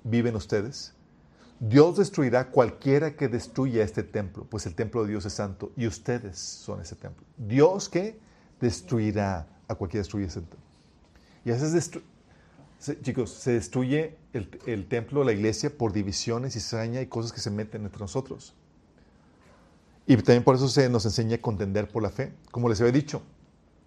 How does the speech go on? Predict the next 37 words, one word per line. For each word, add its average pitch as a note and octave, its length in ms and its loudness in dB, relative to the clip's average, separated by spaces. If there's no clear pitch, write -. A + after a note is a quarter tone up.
Judas F#3+ 360 10
estaba, F3+ 560 2
quería C#3+ 140 4
escribir E3+ 200 6
una F3+ 60 4
carta D#3 240 4
bonita, B2+ 480 2
chalala, G#2+ 520 2
de G#2+ 500 -4
edificación, G#2+ 560 -6
dijo, A2 140 -2
"¿Sabes A#2+ 160 -2
qué? A#2+ 280 -2
Bye A2 240 0
con - 140 -4
eso. - 200 -12
Se - 160 -12
cambia C#3+ 220 6
el C3+ 60 4
propósito C#3+ 520 2
y C3 80 -6
quiero B2+ 240 4
escribirles A#2+ 380 -2
que - 80 -14
contengan A2+ 480 -6
por A2 120 -4
la G2 60 -2
fe". - 240 -10
Dice B2+ 560 4
Judas A#2+ 300 4
uno, A#2 180 0
del G2+ 120 2
tres G#2+ 220 0
al G#2+ 160 -2
cuatro, G2+ 400 -2
Queridos C3+ 320 4
amigos, C#3 560 2